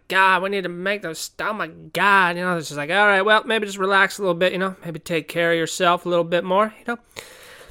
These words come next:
Anyway, so I was reading the news and, uh, noticed a lot of, a lot of headlines recently have the word quietly in them, right? Quietly, right?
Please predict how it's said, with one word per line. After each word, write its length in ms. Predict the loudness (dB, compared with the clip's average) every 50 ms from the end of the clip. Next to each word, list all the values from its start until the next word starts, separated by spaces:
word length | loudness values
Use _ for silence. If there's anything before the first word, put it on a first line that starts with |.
| _ _ _ _ 4
Anyway, 320 | 6 8 8 8 8 6
so 140 | 6 6 6
I 100 | 6 6
was 80 | 6 4
reading 160 | 2 2 2
the 60 | 2
news 280 | 2 2 4 2 2 2
and, 280 | 0 0 0 0 0
uh, 400 | 0 0 0 0 0 -2 -4 -6 _ _ _ _ _ _ _ _ _ _ _ _ _ _ _ _ _ _ _ _ _ _ _ _ _ 2
noticed 220 | 4 4 4 6
a 40 | 6
lot 120 | 6 6
of, 120 | 6 4 0
a 80 | -8 _ 0
lot 120 | 4 4
of 100 | 4 2
headlines 640 | 0 -8 -4 0 0 2 4 6 6 6 4 2 2
recently 320 | 0 0 0 0 -4 -2
have 160 | 0 0 2
the 80 | 2 2
word 240 | 2 2 2 2 0
quietly 880 | -6 -10 -2 0 2 4 4 4 4 2 0 0 -4 -6 -6 -6 -6 -10 _ _ _ _ _ _ _ _ _ _ _ _ -10
in 160 | -10 -8 -8 -8
them, 200 | -10 -10 -8 -4
right? 240 | -2 -2 -2 -4 _ -12 -12
Quietly, 840 | -12 -10 -4 -2 0 0 2 0 0 -2 -4 -6 -10 -14 -16 -16 _ _ _ _ _ _ _ _ _ _ _ _ _
right? 220 | -10 -8 -8 -8